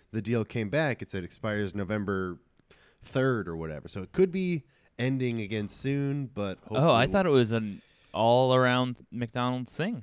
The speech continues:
Speaker 2: I thought.
Speaker 1: I'm sure it will. You know, I do this through the app, and I'm sure they just push back the, uh,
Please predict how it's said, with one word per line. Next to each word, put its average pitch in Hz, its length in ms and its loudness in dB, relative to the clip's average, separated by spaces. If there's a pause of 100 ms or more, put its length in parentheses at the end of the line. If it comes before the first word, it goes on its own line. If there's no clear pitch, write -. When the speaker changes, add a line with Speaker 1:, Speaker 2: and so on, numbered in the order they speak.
Speaker 2:
I 107 100 -10
thought. 98 220 -6
Speaker 1:
I'm 208 180 0
sure 120 400 0
it 95 120 -4
will. 92 720 -2 (180)
You 135 160 0
know, 139 100 4
I 151 120 4
do 156 160 -2
this 139 160 -2
through 113 180 -6
the 95 180 -4
app, 101 440 -4
and 82 280 -8
I'm 110 140 -4
sure 117 180 -8
they 101 120 -2
just - 340 -12
push - 240 -8
back 92 320 -8
the, 85 260 -8
uh, 76 320 -6